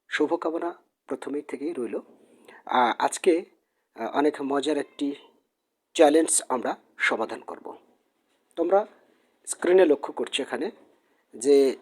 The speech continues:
শূন্য, এক, তিন, চার, সাত, নয় এই অঙ্কগুলোর কয়েকটা কার্ড এখানে দেওয়া আছে। এখানে থেকে চারটা অঙ্কের সমাধান করতে হবে,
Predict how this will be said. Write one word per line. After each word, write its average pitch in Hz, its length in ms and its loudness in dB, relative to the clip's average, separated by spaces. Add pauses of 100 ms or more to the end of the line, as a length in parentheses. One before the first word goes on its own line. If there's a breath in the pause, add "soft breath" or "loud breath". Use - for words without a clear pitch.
(120)
শূন্য, 151 440 2
এক, - 380 -2
তিন, 131 200 -2
চার, 117 220 -2
সাত, - 320 -6 (120)
নয় 117 220 -2 (220)
এই 123 100 -8 (840)
অঙ্কগুলোর 180 500 6 (480)
কয়েকটা - 260 4
কার্ড 143 340 8
এখানে 135 280 -2
দেওয়া 120 240 2
আছে। 214 300 -4 (240)
এখানে 208 300 2 (360)
থেকে 185 300 0 (500)
চারটা 147 520 2 (1000)
অঙ্কের 131 300 -2
সমাধান 131 400 -4
করতে - 300 -6
হবে, 180 300 4